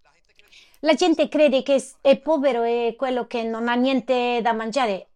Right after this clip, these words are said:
e questo è complicato, definire cos'è la povertà. I governi, nazioni, la O N G non sanno cos'è la povertà correttamente. Sapete che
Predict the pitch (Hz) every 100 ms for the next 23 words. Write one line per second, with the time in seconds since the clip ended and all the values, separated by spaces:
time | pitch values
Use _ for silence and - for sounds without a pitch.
0 | _ - 233 294 - 247 240 220 214 208
1 | 190 190 240 208 262 - 277 302 277 -
2 | 247 240 - 311 294 233 214 220 202 190
3 | 185 185 175 - - - - 269 240 254
4 | 240 262 262 233 214 226 220 269 247 226
5 | 208 202 214 247 247 240 240 214 214 185
6 | 180 - - _ _ _ 277 277 - 285
7 | 262 - 240 - 233 220 220 196 202 -
8 | 226 220 185 180 - 196 190 190 196 185
9 | - 254 294 - 285 - - 247 233 226
10 | 214 208 202